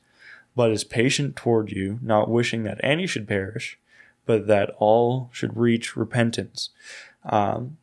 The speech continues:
God waits to return. He waits to bring his wrath down upon us and,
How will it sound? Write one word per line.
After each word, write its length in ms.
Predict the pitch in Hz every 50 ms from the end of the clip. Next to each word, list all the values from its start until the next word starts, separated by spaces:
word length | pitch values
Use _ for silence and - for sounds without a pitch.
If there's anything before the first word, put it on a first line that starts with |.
| _ _
God 420 | 117 117 110 110 123 123 117 110 107
waits 400 | 113 117 123 131 131 - - -
to 120 | - 131
return. 460 | 113 113 107 - - 117 110 117 120 131
He 140 | 123 120
waits 500 | 107 104 101 104 107 117 131 - - -
to 100 | - -
bring 260 | 107 110 113 117 120 120
his 200 | 120 117 - 110
wrath 460 | 110 101 101 107 113 120 120 - 123
down 400 | 110 104 98 98 101 110 117 117
upon 400 | 113 107 - - 104 107 110 107
us 340 | 104 104 110 131 123 - -
and, 280 | 113 104 101 107 120